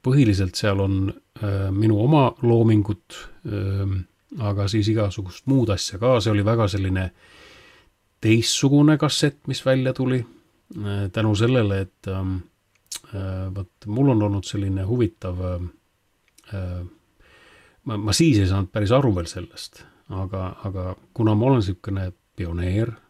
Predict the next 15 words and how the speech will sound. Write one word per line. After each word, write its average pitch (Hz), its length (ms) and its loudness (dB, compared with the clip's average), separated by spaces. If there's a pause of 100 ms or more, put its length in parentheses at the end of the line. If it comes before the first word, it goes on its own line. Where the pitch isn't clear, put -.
(140)
ma 98 120 -6
rajan 98 320 0
uusi 95 260 -4
kogudusi, 101 480 -4
ma 95 200 -2
rajan 95 220 -2
uusi 95 300 -6
asju, 113 440 -6 (560)
just 101 260 -4
rajasime 98 480 0
uue 104 240 4
akadeemia, 98 720 -2 (500)
Soome 110 460 -2 (180)
<laughs> - 880 -4
näiteks, - 460 -2